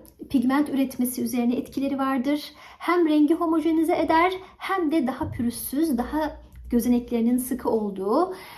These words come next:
e, komeon oluşumunun azaldığı bir deri oluşmasına katkı sağlarlar. Eş zamanlı olarak da deri üzerine uyarıcı etkileri nedeniyle kolajen sentezini uyarırlar, kırışıklık, e, oluşmasında da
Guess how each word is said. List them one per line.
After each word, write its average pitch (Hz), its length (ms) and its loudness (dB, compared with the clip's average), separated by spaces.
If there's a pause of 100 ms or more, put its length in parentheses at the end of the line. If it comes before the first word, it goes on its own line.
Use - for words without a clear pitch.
e, 247 260 2
komeon 311 360 2
oluşumunun 285 640 0
azaldığı 214 720 -2 (380)
bir 294 380 6
deri 254 220 2
oluşmasına 247 800 -4
katkı 254 300 -8
sağlarlar. - 760 -10 (540)
Eş 381 120 6
zamanlı 214 480 0
olarak 185 460 -6
da 294 220 0 (380)
deri 294 260 6
üzerine 254 480 4
uyarıcı 240 440 2
etkileri 220 480 -2
nedeniyle 233 760 0 (140)
kolajen 262 480 2
sentezini 220 540 -4
uyarırlar, 294 720 2 (320)
kırışıklık, - 840 -2
e, 220 200 -2
oluşmasında 214 720 -4
da 339 160 2